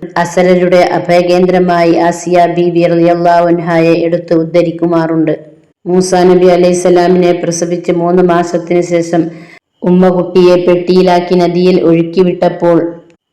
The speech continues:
വീ-, കുട്ടിയെ വീണ്ടെടുത്ത് സംരക്ഷിക്കുവാനുള്ള ദൈവിക തീരുമാനം ആസിയ ബീവിയിലൂടെയാണ് ലഭിച്ചത്. മൂസാ നബിയെ വളർത്തുന്നതിൽ അധിക താൽപര്യം ആസിയ ബീവി കാണിച്ചിരുന്നു.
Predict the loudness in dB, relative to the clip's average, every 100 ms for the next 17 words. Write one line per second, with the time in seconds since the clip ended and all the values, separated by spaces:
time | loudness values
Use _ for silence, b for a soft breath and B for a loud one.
0 | -8 0 2 2 -2 -6 0 2 2 2
1 | 2 2 2 0 -2 -2 0 0 0 -2
2 | -6 -2 0 2 0 0 -2 -4 -14 -20
3 | _ _ _ _ -2 0 2 2 2 2
4 | 2 2 4 4 2 2 2 2 -2 -2
5 | -2 2 2 2 0 2 2 2 2 2
6 | 4 2 2 0 -2 -4 -4 -2 -4 -8
7 | -20 _ _ _ -4 0 0 0 0 0
8 | 2 2 4 4 2 0 -2 0 0 0
9 | -2 -2 B B -6 0 0 2 2 0
10 | 0 0 2 0 0 -2 -2 0 2 2
11 | 2 0 0 0 0 -2 -2 -2 0 -2
12 | -6